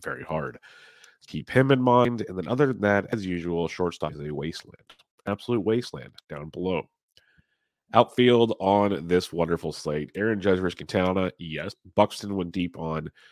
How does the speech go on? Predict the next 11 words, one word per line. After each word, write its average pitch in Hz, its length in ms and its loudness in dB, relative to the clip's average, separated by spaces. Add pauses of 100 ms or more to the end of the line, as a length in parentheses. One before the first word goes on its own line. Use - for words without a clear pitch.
(340)
uh, 80 120 -2
Monday. 87 360 2
He's 90 160 0
always 80 340 -2
worth 80 160 -2
a 80 60 -8
play, 92 240 2
but 104 160 0
Kopech 117 340 -2
is - 120 -6
challenging. 123 440 2